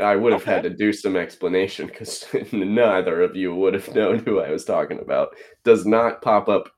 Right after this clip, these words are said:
Speaker 1: in the actual book or movie, Ender's Game, uh, but one of the, the sequels that follows Bean.
Speaker 2: I didn't know you were so well-versed in that universe there, Joey. This, I'm learning a little bit about you here.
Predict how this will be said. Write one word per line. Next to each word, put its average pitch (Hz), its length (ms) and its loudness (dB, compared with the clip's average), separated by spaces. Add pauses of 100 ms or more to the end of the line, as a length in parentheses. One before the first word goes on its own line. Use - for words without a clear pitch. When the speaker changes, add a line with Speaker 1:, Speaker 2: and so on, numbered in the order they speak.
(160)
Speaker 1:
in 110 500 2
the 95 240 0
actual 92 560 -2
book 117 400 2
or 98 160 0
movie, 87 480 -4
Ender's 76 360 -6
Game, 80 360 -2 (400)
uh, 78 220 -2
but 80 280 0
one 95 160 2
of 85 160 -4
the, 85 400 0
the 95 120 0
sequels - 560 -8
that 80 180 -6
follows 80 400 -2
Bean. 73 360 -8 (920)
Speaker 2:
I - 40 2
didn't 466 160 -6
know 262 60 8
you 196 180 4
were 165 100 4
so 180 440 4 (160)
well-versed 160 600 2
in 143 120 2
that 127 200 -2
universe 143 480 -10
there, 110 160 -4
Joey. 113 300 -2
This, 151 180 -4
I'm 147 200 2
learning 208 280 0
a 190 40 0
little 196 140 2
bit 214 140 4
about 254 260 4
you 127 80 -8
here. 117 260 -8